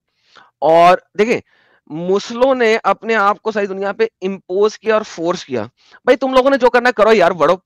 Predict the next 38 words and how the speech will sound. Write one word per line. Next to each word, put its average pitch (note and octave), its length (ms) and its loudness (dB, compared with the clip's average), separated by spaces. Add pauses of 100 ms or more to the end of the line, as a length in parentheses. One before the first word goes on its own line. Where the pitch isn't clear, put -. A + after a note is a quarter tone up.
पांडे G2 320 -4
में C3+ 120 -4
जो B2+ 120 -8
करना F#2+ 280 -14
करो, - 220 -20 (300)
ठीक E3 160 -6
है, D4 60 -4
quite F3 260 2
frankly, D#3+ 280 -4
जैसा C3+ 240 -4
कि C#3+ 80 -6
हमारे G#2+ 200 -6
पाकिस्तान G#2+ 420 -14
में A2+ 80 -14
statement A#2+ 420 -10
बोली G#2 200 -6
जाती - 260 -10
है, - 60 -20 (680)
ठीक A#2 140 -2
है, B2 60 0 (100)
"I A3+ 180 8
don't B3+ 200 4
give G3 140 4
a F3+ 100 2 (840)
rat E3+ 280 2
ass C3+ 420 -4 (260)
on G#2+ 100 -14
this।" F#2+ 140 -18 (600)
लेकिन F4 280 -2
भाई C4+ 160 0
तुम F4 220 -2
हमें D#4+ 180 0
क्यों F#4+ 120 0
force D4 240 -2
कर B3 140 0
रहे F#3+ 100 0
हो? A3+ 260 -2 (540)
और B3+ 160 2